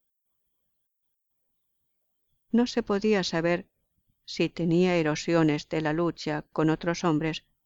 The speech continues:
porque estaba golpeado, amoratado, con la nariz chafada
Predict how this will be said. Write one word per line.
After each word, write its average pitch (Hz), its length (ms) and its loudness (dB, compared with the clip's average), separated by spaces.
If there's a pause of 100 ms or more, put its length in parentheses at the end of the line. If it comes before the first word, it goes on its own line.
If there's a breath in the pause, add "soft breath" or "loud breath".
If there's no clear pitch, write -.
(840)
porque 190 320 -2
estaba 214 460 -4
golpeado, 170 840 -2 (800)
amoratado, 175 720 -2 (1000)
con 165 220 2
la 160 100 0
nariz 165 440 -2 (180)
chafada 175 720 -2